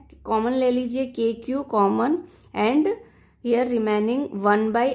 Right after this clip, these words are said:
R minus A minus one by R plus A। Take L C M, so L C M will be R minus A and R plus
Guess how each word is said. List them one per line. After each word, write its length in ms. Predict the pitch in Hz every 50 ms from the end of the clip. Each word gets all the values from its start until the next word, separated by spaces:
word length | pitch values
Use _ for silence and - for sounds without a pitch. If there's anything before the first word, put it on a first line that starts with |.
| - -
R 380 | - 196 196 196 214 262 277 262
minus 580 | 233 214 208 202 196 196 196 196 208 247 254 - - - - - - _ _ _ _
A 320 | 285 311 311 294 285 294 294 - - - _ _ _ _ _
minus 600 | - 214 208 214 214 214 220 220 233 262 302 302 - - - - - _ _ _ _
one 280 | - 202 208 208 214 202
by 140 | 208 220 254 - - -
R 240 | - 185 190 220 302 - - - - _ -
plus 340 | 208 196 185 220 330 - - - -
A। 120 | - 165 170 - - - - - - - - _ - - _ _ _ _ _ _ _ -
Take 180 | 254 269 269
L 220 | 294 285 277 277 269
C 180 | 262 - 277 277
M, 160 | 285 302 302 - - - - - _
so 160 | - - 254
L 200 | 240 220 208 214
C 200 | 214 - 240 247
M 220 | 254 285 320 320 - - - - _ _
will 220 | 214 226 226 226 214 196 247
be 100 | 277 302 349 349 349 - - _ - _ -
R 340 | 208 202 196 208 226 262 302 - - _ _
minus 760 | - 214 214 202 196 196 202 208 220 254 262 - - - - _ _ 220
A 140 | 233 247 262 269 294 359 - - - _ _ _ _ _ _ _ _ _ _ _ _ _ _ _ _ _ _ _
and 200 | 214 214 208 202 - -
R 360 | 185 185 185 208 247 247 - -
plus 540 | 214 190 185 214 294 - - - - -